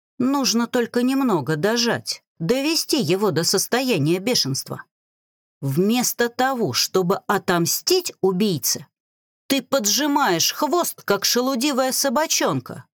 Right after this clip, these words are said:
предпочитая погрузиться в горе. Добиваю я его. Эрн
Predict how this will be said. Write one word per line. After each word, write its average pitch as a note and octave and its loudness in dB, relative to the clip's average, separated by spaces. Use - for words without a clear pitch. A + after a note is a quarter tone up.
предпочитая A#3 0
погрузиться A3 0
в A3+ -2
горе. G3+ 0
Добиваю F#3 0
я C3+ -2
его. C3+ -4
Эрн D#3 0